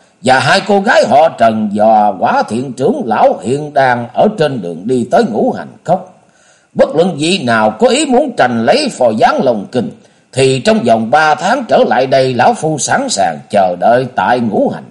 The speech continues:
Cốc." Châu Thiệu Khương gằn giọng nói, "Như thế thì tốt lắm.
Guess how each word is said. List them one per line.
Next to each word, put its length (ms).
Cốc." 240
Châu 140
Thiệu 220
Khương 260
gằn 180
giọng 260
nói, 160
"Như 300
thế 240
thì 120
tốt 300
lắm. 140